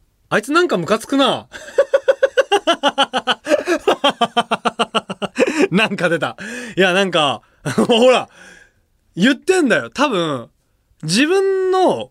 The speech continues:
言葉の前に、なんかって言う、言っちゃ、<laughs> もうなんかがメインになって、言いちゃって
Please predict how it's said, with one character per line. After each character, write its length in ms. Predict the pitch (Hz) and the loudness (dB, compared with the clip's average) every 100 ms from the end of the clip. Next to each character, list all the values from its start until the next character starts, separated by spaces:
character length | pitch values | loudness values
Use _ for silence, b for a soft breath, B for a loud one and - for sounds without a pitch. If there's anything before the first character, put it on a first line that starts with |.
| - | -10
言 320 | - 202 262 262 | -4 0 2 2
葉 140 | 262 | 0
の 140 | 262 | 0
前 320 | 247 254 226 147 | 0 0 0 -2
に、 440 | 143 139 107 - _ _ _ _ _ _ _ _ _ _ _ _ _ - | -2 -4 -6 -12 _ _ _ _ _ _ _ _ _ _ _ _ _ 0
な 200 | 240 330 | 2 2
ん 120 | 247 | -2
か 120 | 165 | -8
っ 40 | 131 | -10
て 160 | - | -12
言 280 | 117 160 196 | -2 0 0
う、 80 | 180 _ _ _ _ - | -2 _ _ _ _ -2
言 140 | 220 | -2
っ 60 | - | 0
ち 160 | - | -2
ゃ、 100 | 247 _ _ _ _ _ _ - | -2 _ _ _ _ _ _ -18
<laughs> 1300 | 104 - - - - - - - _ _ - - | -18 -18 -20 -20 -20 -20 -20 -20 _ _ -16 -6
も 140 | 208 190 | 0 2
う 20 | |
な 160 | 202 359 | 2 2
ん 100 | 254 | 0
か 100 | 170 | -2
が 100 | 160 | -2
メ 140 | 180 | -2
イ 80 | 196 | -2
ン 60 | 165 | -4
に 60 | |
な 60 | 180 | -4
っ 40 | |
て、 200 | - 123 202 139 | -2 -4 -4 -2
言 180 | 202 311 | 2 2
い 60 | |
ち 120 | - 302 | 2 -6
ゃ 40 | |
っ 60 | |
て 140 | 302 | -4